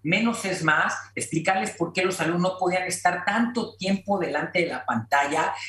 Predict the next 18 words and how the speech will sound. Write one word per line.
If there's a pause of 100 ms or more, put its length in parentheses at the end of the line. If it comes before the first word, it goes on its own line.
(240)
que (1700)
aunque
s-, (260)
pareciera
que
estuvieran
trabajando,
si
nos
demos
mucho
tiempo,
no
lo
iban
a
estar
haciendo.